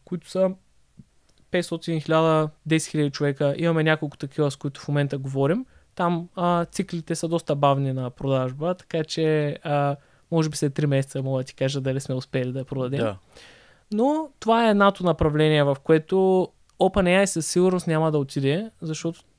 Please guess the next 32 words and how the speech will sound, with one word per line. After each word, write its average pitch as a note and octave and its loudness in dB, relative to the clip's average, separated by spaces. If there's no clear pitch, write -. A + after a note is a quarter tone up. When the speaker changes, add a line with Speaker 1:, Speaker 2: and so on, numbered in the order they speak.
Speaker 1:
тя E3 0
Speaker 2:
Да. E3+ 2
Speaker 1:
е F3+ 0
на-, F3 -2
те F3 0
искат E3+ 2
данните. D#3+ 0
Speaker 2:
Да. G#2 -6
Speaker 1:
Те F#3 2
затова F#3 4
го D#3+ 0
правят. C#3+ -8
Speaker 2:
Идеологията A2 -2
е G2+ -4
друга. G2+ -8
Speaker 1:
Да. D#3 2
Open A3 2
A A3 0
I - 0
се G#3 -4
опитват A#3 -4
да E3+ -8
направят D#3+ 0
A D#3+ 0
G D3 0
I, A#3 0
първия A3 0
изкуствен F3 -6
интелект, E3+ -2
който D#3+ -2
е C#3+ 0
General D#3 0